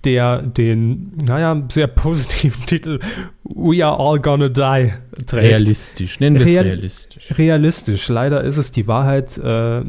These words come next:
Speaker 1: der wir alle sehr nackt in die Augen blicken müssen. Und ja, was schreibt er selbst zu seiner Musik? Er fasst es eigentlich ziemlich kompakt und auch am einfachsten erklärt zusammen. Melancholische Gitarrenklänge und nachdenkliche, tiefgründige Texte.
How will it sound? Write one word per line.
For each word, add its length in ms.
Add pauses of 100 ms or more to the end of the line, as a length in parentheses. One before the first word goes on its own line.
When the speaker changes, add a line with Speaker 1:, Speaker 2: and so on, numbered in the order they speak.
(260)
Speaker 1:
der 240
wir 300
alle 420
sehr 240
nackt 320
in 80
die 140
Augen 260
blicken 300
müssen. 380 (360)
Und 460
ja, 240 (260)
was 160
schreibt 300
er 80
selbst 300
zu 100
seiner 260
Musik? 460 (140)
Er 160 (120)
fasst 320
es 120
eigentlich 220
ziemlich 300
kompakt 380
und 200
auch 200
am 160
einfachsten 460
erklärt 340
zusammen. 380 (340)
Melancholische 680
Gitarrenklänge 840
und 200
nachdenkliche, 720
tiefgründige 680
Texte. 420